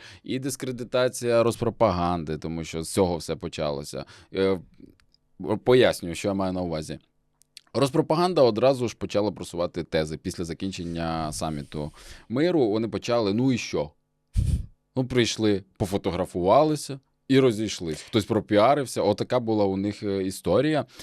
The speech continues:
І вони зразу такі: "Війна ж не закінчилась, значить, е, саміт миру,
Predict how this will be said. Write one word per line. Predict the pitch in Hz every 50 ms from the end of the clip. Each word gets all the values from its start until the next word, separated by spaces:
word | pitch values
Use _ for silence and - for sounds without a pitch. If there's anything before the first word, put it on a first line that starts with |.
| - - -
І | - 117 123
вони | 123 127 131 127 120
зразу | 104 117 117 113 107 104 107
такі: | 107 107 - 110 110 - -
"Війна | 95 98 123 123 127 127 127
ж | 123 -
не | 127 110
закінчилась, | 110 117 110 123 113 107 - 135 151 160 143 107 - -
значить, | 90 87 107 123 127 110 - 123 104 - - 110
е, | 107 104 104 101 95
саміт | 92 - 110 110 104 98 -
миру, | 117 117 131 156 156 156 147 135 123